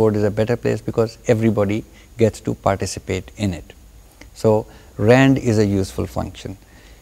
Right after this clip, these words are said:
इसी को आप इस्तेमाल कर सकते हैं for tosses of a coin. कॉइन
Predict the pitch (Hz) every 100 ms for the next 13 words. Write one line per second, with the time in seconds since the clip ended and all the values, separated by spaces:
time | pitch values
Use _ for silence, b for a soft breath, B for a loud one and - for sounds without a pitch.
0 | b 139 - 135 - 117 117 107 117 110
1 | 107 107 104 107 - 110 - 101 - 110
2 | - 101 98 - 87 107 117 123 127 -
3 | - - _ _ - - 117 120 127